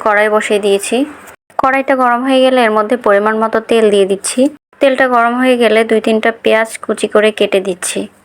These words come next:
পেঁয়াজটা কিছুক্ষণ ভেজে নিব। পেঁয়াজটা দুই তিন মিনিট ভালো মতো নেড়ে চেড়ে ভেজে নিয়ে এর মধ্যে তিন চারটা কাঁচামরিচ ফালি করে কেটে দিচ্ছি। কাঁচামরিচটা দিয়ে কিছুক্ষণ ভেজে নিব। এবার পেঁয়াজ,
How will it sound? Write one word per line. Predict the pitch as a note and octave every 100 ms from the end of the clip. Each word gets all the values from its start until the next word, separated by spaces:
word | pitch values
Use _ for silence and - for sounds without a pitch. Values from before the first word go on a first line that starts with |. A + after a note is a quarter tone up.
| _ _ _ C#4
পেঁয়াজটা | C4 B3+ C4+ C4
কিছুক্ষণ | A#3 A#3+ B3+ A#3+ A#3
ভেজে | A#3 A3 A3
নিব। | G#3+ G#3 B3+ - _ -
পেঁয়াজটা | C4+ C4 - B3+ A#3
দুই | A#3
তিন | B3 A#3+
মিনিট | A#3+ A#3+ A#3
ভালো | G#3 G#3
মতো | A3 A3+ A3
নেড়ে | G#3+ G#3 G#3
চেড়ে | A3 G#3+
ভেজে | A#3 G3+ A3 G#3+
নিয়ে | G#3 -
এর | G3+ G3+
মধ্যে | G3 A3+ B3+ D4 - - - -
তিন | A#3 G#3+
চারটা | A3 A#3 A#3
কাঁচামরিচ | G#3+ - G3+ G3 G#3+ -
ফালি | F#3+ F#3+
করে | G3 G#3 G3
কেটে | G3 F#3
দিচ্ছি। | F#3 - F#3+ G#3 - _ _ _ -
কাঁচামরিচটা | B3+ B3 B3+ B3+ B3+ C4 B3+
দিয়ে | A#3 A#3 C4+
কিছুক্ষণ | A#3 A3+ A#3 B3+ B3+ B3
ভেজে | A3+ G3+ G3
নিব। | F3+ F3+ A#3 - _ _ - - B3
এবার | B3 B3
পেঁয়াজ, | B3+ B3 B3+